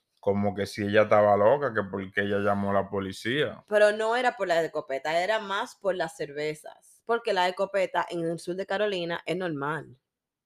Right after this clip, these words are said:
Speaker 2: Ellos, esa gente viven cazando de, por deporte, como que si eso se usa, o sea, ya, hello. Y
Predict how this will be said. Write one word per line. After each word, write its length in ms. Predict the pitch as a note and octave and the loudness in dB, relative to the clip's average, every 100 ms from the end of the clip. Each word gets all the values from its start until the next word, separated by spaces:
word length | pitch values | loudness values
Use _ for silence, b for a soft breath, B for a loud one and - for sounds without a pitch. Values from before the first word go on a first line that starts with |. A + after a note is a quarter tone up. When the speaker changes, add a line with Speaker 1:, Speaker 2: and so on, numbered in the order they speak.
| _ | _
Speaker 2:
Ellos, 260 | D#3 D#3+ F3 | 0 2 2
esa 200 | E3 F#3 | 0 -4
gente 380 | F3+ F3+ E3+ E3 | -6 -6 -2 0
viven 340 | E3 D3+ E3+ | 0 -4 -4
cazando 800 | E3 D3+ - - C#3+ D#3 C3 A#2 | -4 -6 -4 -2 -2 -2 -6 -6
de, 220 | C#3 C3 | -6 -8
por 280 | - D#3 D3 | -2 0 2
deporte, 600 | C#3+ C#3 C#3+ C#3+ D3 A#2+ | 0 0 2 0 0 -6
como 200 | B2+ B2+ | -4 -8
que 100 | C#3 | -8
si 100 | - | -10
eso 160 | B2+ D3+ | -10 -6
se 160 | D3+ | -4
usa, 300 | C3 B2 C3 | -2 -4 -6
o 40 | C3 | -8
sea, 220 | - - | -8 -6
ya, 200 | - - | -8 -8
hello. 300 | - C2+ - _ _ b b b b b b | -12 -12 -14 _ _ b b b b b b
Y 560 | - F3+ F3+ D#3+ - _ | -4 -2 0 -2 -4 _